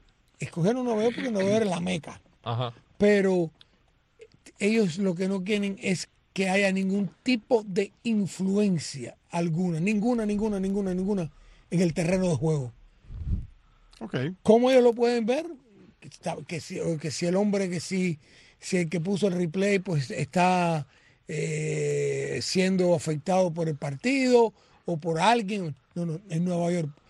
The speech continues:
Speaker 1: porque en Nueva York la tienen puesto, hay dos individuos que no
Speaker 3: Correcto.
Speaker 1: tienen nada que ver con el partido, pero aparte de eso, esos individuos tienen un supervisor.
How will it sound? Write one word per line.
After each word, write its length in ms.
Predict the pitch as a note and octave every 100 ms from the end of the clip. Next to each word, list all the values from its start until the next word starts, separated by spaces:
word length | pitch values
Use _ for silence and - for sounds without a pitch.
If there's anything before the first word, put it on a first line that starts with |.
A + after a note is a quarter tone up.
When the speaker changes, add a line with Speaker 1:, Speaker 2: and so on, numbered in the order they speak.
| _ -
Speaker 1:
porque 240 | E3+ D#3+
en 80 | D#3+
Nueva 240 | D#3 D3+
York 240 | E3 A#3 - _ _ _
la 180 | E3+ D3+
tienen 300 | C#3 F#3 G#3
puesto, 360 | G3 F#3+ - C4+
hay 120 | D#3+
dos 160 | F3 F3
individuos 500 | G3 G3 G#3 A3 B3 _ _
que 120 | -
no 80 | F3+
Speaker 3:
Correcto. 120 | C3+ G3+
Speaker 1:
tienen 140 | G3+
nada 120 | G3+ F#3+
que 80 |
ver 100 | G3+ G#3
con 100 | G3+
el 60 |
partido, 340 | - F3+ C#4 G3+
pero 160 | F#3
aparte 400 | D#3+ G#3 A3+ A#3+
de 120 | A#3
eso, 200 | F#3+ G3 - _ _
esos 200 | - D#3+ G3+
individuos 420 | G3 G3+ G3+ E3
tienen 320 | F#3+ F#3+ F3+ - _
un 340 | - G#3 G3+ F3
supervisor. 720 | - E3 E3+ D3+ C#3+ D3 A#2